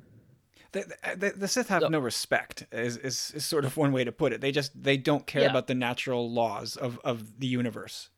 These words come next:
Speaker 1: They see
Speaker 2: Exactly.
Speaker 1: everything, <clears throat> everything is there for the taking for themselves. If it's in service to
Speaker 2: Yeah.
Speaker 1: them, they are, they see themselves as sort of like the,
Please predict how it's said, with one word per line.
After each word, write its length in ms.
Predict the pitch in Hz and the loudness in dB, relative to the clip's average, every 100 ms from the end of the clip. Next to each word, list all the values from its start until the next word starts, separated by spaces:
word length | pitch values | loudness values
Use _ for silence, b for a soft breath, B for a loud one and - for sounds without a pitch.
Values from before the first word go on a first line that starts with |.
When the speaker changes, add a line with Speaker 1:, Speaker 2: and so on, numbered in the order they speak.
| _ _ _ _ _ 127 | _ _ _ _ _ -4
Speaker 1:
They 180 | 131 131 | 0 0
see 240 | 160 156 | 0 2
Speaker 2:
Exactly. 180 | 156 143 | 4 4
Speaker 1:
everything, 840 | 151 151 156 139 - 262 180 127 - | 4 4 2 0 6 8 8 4 0
<clears throat> 40 | |
everything 260 | 135 170 156 | 4 4 4
is 140 | 127 | 4
there 220 | 139 139 | 6 4
for 400 | 131 - 135 123 | 2 -4 2 2
the 120 | 117 117 | 2 0
taking 500 | 127 120 - 113 117 _ _ - | 0 0 0 -6 -6 _ _ -2
for 120 | 131 | 0
themselves. 640 | 113 - 113 - - - - | 0 -2 -4 -4 -6 -8 -8
If 140 | 123 127 | -6 -4
it's 140 | - | -2
in 80 | - | -2
service 360 | - 143 143 - | 0 0 -2 2
to 80 | |
Speaker 2:
Yeah. 100 | 143 | 4
Speaker 1:
them, 160 | 139 147 - _ _ _ | 4 0 -8 _ _ _
they 400 | 120 123 131 127 | -6 2 4 4
are, 540 | - 120 120 117 117 117 _ _ _ _ _ | 2 2 2 2 0 -6 _ _ _ _ _
they 100 | 151 | -2
see 140 | 139 165 | 0 0
themselves 420 | 156 143 139 127 | 0 2 2 2
as 160 | 135 | -4
sort 140 | 123 127 | -2 0
of 40 | |
like 200 | 123 120 | 0 -2
the, 180 | 127 | -4